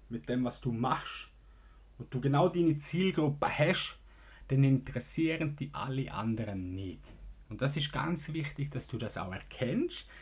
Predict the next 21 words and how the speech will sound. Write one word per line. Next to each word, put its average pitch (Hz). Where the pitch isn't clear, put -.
Und 117
das 131
darf 120
jeder 160
für 139
uns 123
immer 196
wieder 165
mal 92
lernen. 139
Das -
hat 143
auch 120
mit 120
dem 107
Effekt -
von -
der -
Followers 147
zu -
tun. 135